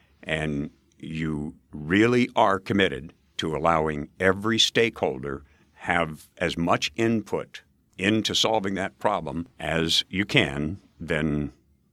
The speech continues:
I know we can get this job done. We're gonna like Nashville even better then than we do now. The o-, the only other thing I would say, and I'll close with this, I will make one promise.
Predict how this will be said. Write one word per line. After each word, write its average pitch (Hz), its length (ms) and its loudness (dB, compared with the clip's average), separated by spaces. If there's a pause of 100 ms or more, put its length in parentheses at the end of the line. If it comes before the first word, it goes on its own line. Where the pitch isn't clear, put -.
(280)
I 113 180 6
know 87 560 4
we 85 180 0
can 78 180 -6
get 87 240 0
this 80 180 -2
job 73 360 -2
done. 78 300 -2
We're 82 120 -4
gonna 80 120 -4
like 71 300 -6
Nashville 78 460 -6
even 69 200 -8
better 73 280 -4
then 69 400 -6 (500)
than 76 140 -6
we 69 100 -8
do 76 180 -6
now. 71 340 -2 (280)
The 71 140 -2
o-, 107 120 8
the 107 200 -2
only 147 200 4
other 120 160 0
thing 98 220 0
I 82 80 0
would 80 140 -2
say, 92 100 0
and 76 100 -2
I'll 71 80 -6
close 85 320 -2
with 80 180 -8
this, - 300 -6 (680)
I - 80 -2
will 143 200 8
make 117 220 6
one 92 200 0
promise. 60 500 -6